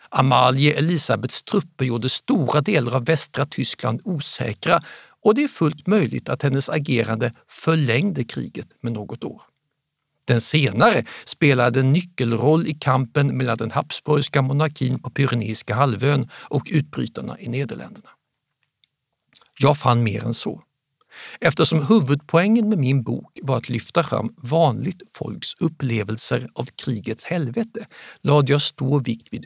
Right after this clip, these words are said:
ögonvittnesskildringar. Kvinnor saknades inte. Anna Wolf i Schwabach, Clara Steiger i Arstedt, Mariana Junius i Bamberg,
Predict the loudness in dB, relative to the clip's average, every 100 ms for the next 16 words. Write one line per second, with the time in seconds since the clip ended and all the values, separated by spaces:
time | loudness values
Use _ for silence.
0 | _ 0 0 -2 -8 -6 -6 -8 -12 -10
1 | -10 -8 -8 -10 -12 -16 -20 -20 _ _
2 | _ _ _ _ _ _ 0 2 4 4
3 | 2 -2 -2 2 2 0 -10 -6 -6 -2
4 | -2 -4 _ -12 -12 _ _ _ _ -20
5 | -12 2 2 4 2 4 2 0 -2 -10
6 | -4 -4 0 2 2 0 -6 -8 _ _
7 | -20 -18 0 4 4 4 4 4 4 2
8 | 2 2 2 0 -2 -2 -4 -4 -6 -10
9 | -20 _ -20 -2 2 6 6 6 6 6
10 | 4 4 2 0 0 0 -2 0 2 2
11 | 0 -4 -8